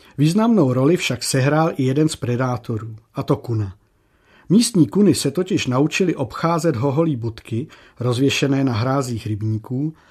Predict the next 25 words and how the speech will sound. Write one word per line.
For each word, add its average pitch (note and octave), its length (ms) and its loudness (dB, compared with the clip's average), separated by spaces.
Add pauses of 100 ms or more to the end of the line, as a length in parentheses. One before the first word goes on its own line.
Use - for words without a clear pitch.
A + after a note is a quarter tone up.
(180)
a A2+ 80 -4
systematicky G#3+ 800 2
hnízda D#3 440 0
hoholů C3+ 420 2
plenili. A2+ 560 -4 (920)
Došlo G3+ 300 2
to A#3+ 120 2
nakonec G3+ 500 2
tak F#3+ 220 -2
daleko, A#2+ 580 -6 (380)
že - 160 -4
ornitologové A3 840 2
pracně E3+ 500 -2
vyvěšené D#3+ 640 -2
budky D3 440 -6
opět E3 340 0
sundavali, A2+ 720 -6 (440)
neboť G3 320 0
pravděpodobnost G3+ 840 0
nalezení F#3+ 600 0
hoholího D3+ 560 -2
hnízda C3+ 520 -2
v - 80 -18
přirozené D#3+ 640 -2
dutině D#3 580 -2